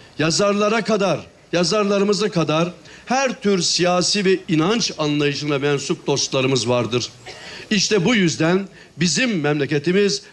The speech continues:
hoşgörünün başkentidir. Burada Acı Payam alkış hak etmişti. Teşekkür ediyorum.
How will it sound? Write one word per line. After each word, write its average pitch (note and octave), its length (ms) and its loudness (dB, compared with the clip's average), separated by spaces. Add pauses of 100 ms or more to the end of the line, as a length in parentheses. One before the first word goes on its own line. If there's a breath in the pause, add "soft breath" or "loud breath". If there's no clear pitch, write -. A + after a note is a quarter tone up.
(120)
hoşgörünün G#3+ 920 2 (140)
başkentidir. A2+ 1120 -4 (4000)
Burada F#3 320 2
Acı F#3 220 2
Payam F#3 280 2 (180)
alkış D#3 320 -2
hak D3 120 0
etmişti. D3 440 -2
Teşekkür C3 440 -4
ediyorum. G2+ 320 -6